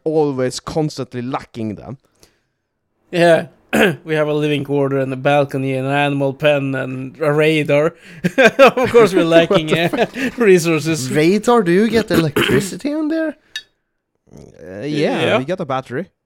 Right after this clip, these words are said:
Speaker 2: Yeah, yeah, we damn it. It,
Speaker 3: What?
Speaker 2: it's in a car battery or something.
Speaker 3: <laughs>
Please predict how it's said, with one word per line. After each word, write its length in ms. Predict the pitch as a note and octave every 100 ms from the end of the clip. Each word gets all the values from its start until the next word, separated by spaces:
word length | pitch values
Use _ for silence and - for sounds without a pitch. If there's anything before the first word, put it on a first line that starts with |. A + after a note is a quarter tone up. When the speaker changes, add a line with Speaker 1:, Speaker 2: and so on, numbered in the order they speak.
| _ _ _ _
Speaker 2:
Yeah, 160 | G#3+ D4
yeah, 160 | D#4 D#4
we 60 |
damn 260 | C#4+ D4+ C#4+
it. 80 | F#3+
It, 120 | G#3+
Speaker 3:
What? 100 | G#3
Speaker 2:
it's 260 | A3 G#3+ G3+
in 120 | G#3+ G3
a 100 | F#3
car 260 | G#3 G#3
battery 360 | E3 B2+ B2+ B2+
or 100 | B2
something. 380 | B2+ B2+ D3+ F#3 _ _ _ _ _ _ _ _ _
Speaker 3:
<laughs> 80 | B2+